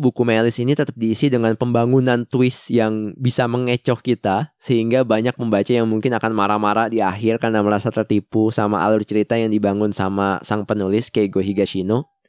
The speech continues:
Nggak ada adegan pembunuhan yang gore atau vulgar, ada darah-darah atau semacamnya, enggak. Jadi buku ini mungkin sama ya dengan banyak buku karya penulis Jepang yang lain. Fokusnya itu ke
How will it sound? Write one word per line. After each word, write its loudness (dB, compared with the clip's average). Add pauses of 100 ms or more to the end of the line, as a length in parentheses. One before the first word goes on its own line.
(300)
Nggak 2 (100)
ada 2 (140)
adegan -2
pembunuhan 0
yang -2
gore 2
atau -6
vulgar, -2
ada -4
darah-darah -4
atau -6
semacamnya, -4
enggak. -2 (400)
Jadi 2
buku 2
ini 2
mungkin 0 (240)
sama -2
ya 0
dengan -2
banyak 0
buku 0
karya -2
penulis 0
Jepang -2
yang -2
lain. -2 (180)
Fokusnya 0
itu 0
ke 0